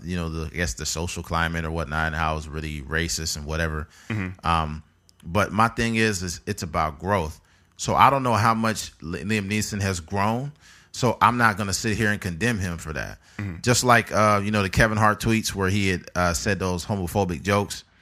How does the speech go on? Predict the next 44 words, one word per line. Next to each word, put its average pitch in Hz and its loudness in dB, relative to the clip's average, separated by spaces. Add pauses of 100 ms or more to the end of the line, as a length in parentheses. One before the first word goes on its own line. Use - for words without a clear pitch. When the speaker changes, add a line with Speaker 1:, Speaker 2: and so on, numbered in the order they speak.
Speaker 2:
Mm-hmm. 95 -8 (180)
Speaker 1:
And, 92 4
you 95 -2
know, 92 0
people 98 0
were 95 0
trying 92 2
to - -6
kill 117 4
him 107 0
over 107 2
that 101 4
for 87 -8
ten 110 -2
years 110 2
ago. 113 2 (640)
I 117 10
don't 123 -2
know 117 4
how 107 6
much 107 0
a 95 -2
person 98 0
has 87 -4
grown. 95 -4 (180)
Speaker 2:
Yeah. 98 -8
Speaker 1:
Um, 90 2
the 82 -4
only 117 2
thing 117 0
is 95 2
the 95 -2
intent. 90 -2 (180)
So 98 2
with 92 -2
him, 131 2 (300)
he 143 6
obviously 113 4
hated 101 4
black 90 4
people 92 -2
prior 101 6
to 87 0
that, 82 -2